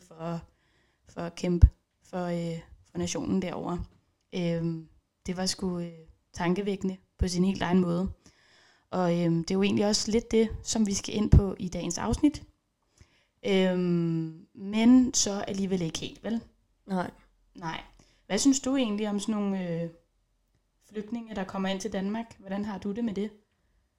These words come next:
Speaker 2: Altså, det lyder måske lidt strengt. Jeg har lidt ambivalent med det.
Speaker 1: Ja.
Speaker 2: Fordi
Speaker 1: Der er jo ikke noget, der er strengt. Man må jo godt have sin egen holdning. Vi har jo ytringsfrihed.
Speaker 2: Men, men det er jo sådan, og jeg ved ikke, om det er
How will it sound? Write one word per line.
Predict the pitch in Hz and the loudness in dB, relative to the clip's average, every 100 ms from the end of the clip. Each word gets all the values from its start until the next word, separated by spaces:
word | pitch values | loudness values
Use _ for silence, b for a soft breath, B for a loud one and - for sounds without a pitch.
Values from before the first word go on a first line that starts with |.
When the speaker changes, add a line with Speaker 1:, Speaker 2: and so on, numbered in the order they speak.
| _ b b b b _ | _ b b b b _
Speaker 2:
Altså, | 202 196 185 180 - _ _ - | -4 0 0 -2 -10 _ _ -2
det | 208 | 2
lyder | 208 202 | 4 4
måske | 202 214 | 2 0
lidt | 190 170 | -2 -2
strengt. | - 190 165 - - _ _ | -2 -4 -4 -10 -20 _ _
Jeg | 202 | -2
har | 190 | 0
lidt | 202 196 | 0 0
ambivalent | 190 196 202 208 202 190 | 0 0 0 0 -2 -2
med | 190 | -2
det. | 202 - _ _ _ _ - | -2 -6 _ _ _ _ -14
Speaker 1:
Ja. | 208 247 - - - - | -6 -6 -6 -16 -20 -10
Speaker 2:
Fordi | 208 202 190 | -2 0 0
Speaker 1:
Der | 165 | -4
er | 170 | -4
jo | 170 | 0
ikke | 190 | 2
noget, | 185 | 2
der | 190 | 2
er | 180 | 0
strengt. | - 170 175 | -2 -2 -4
Man | - 175 | -2 -2
må | 175 | -2
jo | 170 | -2
godt | 180 180 | -4 -6
have | 190 | -4
sin | 185 190 | -2 0
egen | 175 170 190 | 0 0 -2
holdning. | 180 175 196 214 | -2 -2 0 0
Vi | 202 | -4
har | |
jo | 180 175 | -10 -16
ytringsfrihed. | 190 - 226 226 - - 196 190 185 - _ | -14 -6 -2 0 -2 -2 -2 0 -4 -8 _
Speaker 2:
Men, | 214 208 202 | 2 2 4
men | 202 | 2
det | 196 | 4
er | 196 | 4
jo | 208 | 2
sådan, | 202 - 208 | -2 -4 -2
og | 202 | 0
jeg | 202 | 2
ved | 208 | 4
ikke, | 202 202 | 4 4
om | 208 | 2
det | 214 202 | 4 2
er | 190 | 2